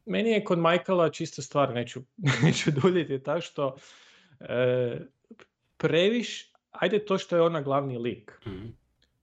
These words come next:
Speaker 1: Kroz njene oči promatramo radnju. Ali previše, eh, zapleta i okosnica radnje upravo ovisi o njoj. Ona svaki put mora spasiti svemir. Ona svaki put mora okončati rat.
Speaker 2: Ili početi.
Speaker 1: Ona svaki p-,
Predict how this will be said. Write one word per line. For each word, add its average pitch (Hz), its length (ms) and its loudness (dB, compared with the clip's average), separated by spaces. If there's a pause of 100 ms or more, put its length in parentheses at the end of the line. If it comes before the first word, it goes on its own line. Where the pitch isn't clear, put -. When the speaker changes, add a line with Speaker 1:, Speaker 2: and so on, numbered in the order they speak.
Speaker 1:
Kroz 139 280 0
njene 160 240 -4
oči 151 640 -2
promatramo 127 600 -2
radnju. 110 440 -4 (500)
Ali 135 320 0
previše, 185 540 2
eh, 139 200 0 (720)
zapleta 156 960 2
i 143 140 0
okosnica 180 580 0
radnje 170 300 0
upravo 170 380 -2
ovisi 147 460 0
o 131 140 -2
njoj. 123 400 -2 (240)
Ona 160 260 2
svaki 226 380 0
put 202 180 -2
mora 196 200 4
spasiti - 480 -2
svemir. 110 480 -12
Ona 139 180 -4
svaki 208 280 -10
put - 200 -6
mora 196 280 4
okončati 165 640 -2
rat. 127 140 4
Speaker 2:
Ili 160 180 8
početi. 123 360 0
Speaker 1:
Ona 131 100 -2
svaki 185 320 -2
p-, 208 60 6